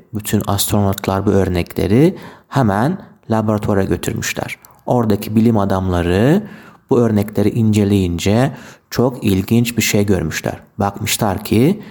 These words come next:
uzaylıların yetiştirdiği ve o gezegende ektikleri patates keleklerinin ayakları var. Çünkü bu patates kelekleri kendi ayaklarıyla yürüyorlar. Böylece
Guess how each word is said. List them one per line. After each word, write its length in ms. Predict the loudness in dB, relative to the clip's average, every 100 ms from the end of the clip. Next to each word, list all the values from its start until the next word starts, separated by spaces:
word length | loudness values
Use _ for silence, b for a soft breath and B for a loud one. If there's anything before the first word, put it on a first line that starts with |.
| B B B _
uzaylıların 880 | 0 2 4 4 4 4 2 0 -4 -2
yetiştirdiği 1040 | 0 0 0 0 -2 0 2 4 4 2 B B B -2
ve 40 |
o 120 | 0
gezegende 760 | 2 2 2 2 2 2 0 0 -2
ektikleri 840 | -2 -2 -4 -2 -2 0 0 -2 B B _ -2
patates 400 | -2 0 0 0
keleklerinin 840 | 0 -2 -2 -2 0 2 2 2 -4 -8 -2
ayakları 460 | 0 0 2 2
var. 220 | 0 -4 -12 -4
Çünkü 680 | -2 0 2 4 2 0 B B
bu 460 | 0 4 4 0 -10 -6
patates 440 | -6 -2 -2 -2 -2
kelekleri 760 | -4 -6 -8 -4 2 2 2
kendi 280 | 0 2 4
ayaklarıyla 520 | 2 0 -2 0 2
yürüyorlar. 500 | 4 6 4 2 0 0
Böylece 680 | 0 0 -2 0 0 0